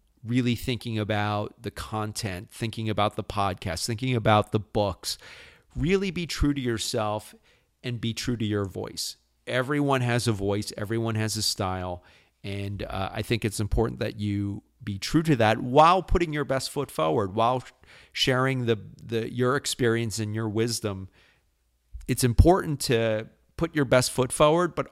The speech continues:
also to be true to yourself, be true to your voice. And, uh, I was just thinking about this as I was coaching,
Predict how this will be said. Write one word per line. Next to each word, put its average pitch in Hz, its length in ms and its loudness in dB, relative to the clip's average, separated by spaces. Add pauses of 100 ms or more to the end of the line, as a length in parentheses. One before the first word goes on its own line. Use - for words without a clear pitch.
also 160 240 -2
to 143 160 -2
be 127 140 0
true 127 220 0
to 113 80 0
yourself, 107 640 -2 (300)
be 113 80 -6
true 120 220 -4
to 110 100 -4
your 104 160 -2
voice. 95 480 -8
And, 110 320 -6 (580)
uh, 110 300 -2
I 117 140 0
was 120 120 4
just 156 200 0
thinking 196 200 4
about 113 220 6
this 117 160 -2
as 120 160 0
I 117 80 0
was 113 160 -4
coaching, 110 640 -2